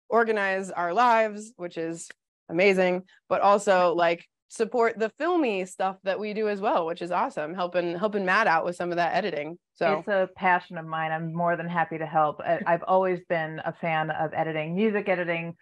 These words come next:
Speaker 2: really helped in the studio. So, and music
Speaker 1: Mm.
Speaker 2: editing became a huge passion of mine, and I absolutely love it to this day.
Speaker 1: So, uh, you've been working with us for about a year or so,
Speaker 2: Mm-hmm.
Speaker 1: and then we are gonna,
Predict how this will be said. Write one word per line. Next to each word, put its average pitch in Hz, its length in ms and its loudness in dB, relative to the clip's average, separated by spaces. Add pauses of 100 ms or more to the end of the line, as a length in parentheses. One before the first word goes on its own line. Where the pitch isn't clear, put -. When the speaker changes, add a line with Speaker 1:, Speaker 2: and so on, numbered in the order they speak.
(300)
Speaker 2:
really 233 300 4
helped 208 260 2
in 185 100 0
the 165 80 -6
studio. 165 600 -2 (100)
So, 165 300 4
and 185 220 -2
music 233 260 0
Speaker 1:
Mm. 214 60 0
Speaker 2:
editing 156 280 -4
became 160 300 -6
a - 20 -4
huge 156 340 -4
passion 151 360 0
of 147 40 -8
mine, 143 280 -6
and 147 400 -6
I 160 160 2
absolutely 156 480 -2
love 151 180 -2
it 147 120 -10
to 139 60 -12
this - 200 -14
day. - 200 -8 (800)
Speaker 1:
So, 269 440 4
uh, 233 360 8
you've 285 200 2
been 320 140 4
working 269 240 2
with 226 120 -2
us 214 160 2
for 214 120 -2
about 180 240 0
a - 40 -4
year 311 320 0
or 285 140 0
so, 269 520 -2 (220)
Speaker 2:
Mm-hmm. 202 140 -2
Speaker 1:
and 220 140 -2
then 214 340 0
we 208 140 -2
are 214 80 0
gonna, 220 320 -2